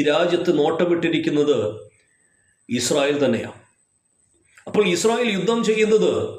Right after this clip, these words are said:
ആണവായുധത്തിന് വേണ്ടിയോ യുറേനിയം സമ്പുഷ്ടീകരണത്തിനെതിരെയോ ഒന്നുമല്ല, പകരം അവരുടെ ബിസിനസ് വളർത്താൻ വേണ്ടിയിട്ട്. ഞാൻ നേരത്തെ പറഞ്ഞതുപോലെ ഓരോ യുദ്ധം കഴിയുമ്പോഴും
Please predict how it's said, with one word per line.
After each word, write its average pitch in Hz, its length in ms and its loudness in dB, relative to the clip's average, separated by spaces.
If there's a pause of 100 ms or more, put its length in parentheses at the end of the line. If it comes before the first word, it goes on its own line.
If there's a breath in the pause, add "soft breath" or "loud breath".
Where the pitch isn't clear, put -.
(720 soft breath)
ആണവായുധത്തിന് 185 1000 0
വേണ്ടിയോ 175 460 2
യുറേനിയം 185 600 0
സമ്പുഷ്ടീകരണത്തിനെതിരെയോ 180 1400 0 (560 soft breath)
ഒന്നുമല്ല, 175 600 2
പകരം 175 420 0 (160)
അവരുടെ 170 340 2
ബിസിനസ് 175 480 0
വളർത്താൻ 170 400 0
വേണ്ടിയിട്ട്. 147 360 -2 (640 soft breath)
ഞാൻ 143 140 0
നേരത്തെ 190 340 2
പറഞ്ഞതുപോലെ 185 680 2 (600 soft breath)
ഓരോ 220 500 4 (140)
യുദ്ധം 185 400 0
കഴിയുമ്പോഴും 156 640 0